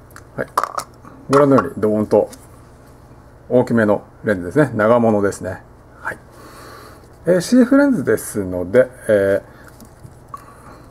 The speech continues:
黒強度オンリーになるんですけれども、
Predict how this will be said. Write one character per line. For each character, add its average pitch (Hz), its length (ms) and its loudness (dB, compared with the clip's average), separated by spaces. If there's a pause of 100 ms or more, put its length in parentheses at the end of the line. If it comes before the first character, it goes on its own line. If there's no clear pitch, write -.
(640)
黒 175 200 2
強 170 160 6
度 107 260 2 (160)
オ 135 100 2
ン 117 100 2
リ 104 100 0
ー - 20 -6
に 95 80 -6
な 98 120 0
る 92 100 -4
ん 90 40 -6
で 87 80 -8
す - 100 -16
け - 60 -8
れ 117 80 0
ど 135 100 -2
も、 156 180 -2